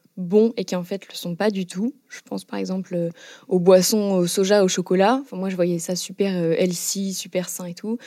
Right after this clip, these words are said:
Et en fait, pas du tout parce que c'est bourré de sucre. Donc, de ce côté-là, ça m'a appris pas mal de choses. Et après, euh,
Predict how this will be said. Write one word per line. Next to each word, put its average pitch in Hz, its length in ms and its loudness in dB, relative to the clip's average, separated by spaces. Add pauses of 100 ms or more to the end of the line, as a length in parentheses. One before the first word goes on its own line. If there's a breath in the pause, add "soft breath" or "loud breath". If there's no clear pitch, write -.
(280 loud breath)
Et - 20 -4
en 180 80 -2
fait, 180 220 -2
pas 196 120 6
du 196 140 -2
tout 220 160 -2
parce 190 220 -2
que 190 80 -4
c'est 185 100 -4
bourré 170 240 -4
de 170 60 -10
sucre. - 340 -4
Donc, 180 220 -6
de 185 80 -4
ce 175 80 -6
côté-là, 185 240 0
ça 196 100 -2
m'a 180 80 0
appris 175 220 -4
pas 196 100 -10
mal 180 160 -4
de 170 80 -6
choses. 202 320 -6 (760 soft breath)
Et 196 60 2
après, 233 520 2 (180)
euh, 180 480 0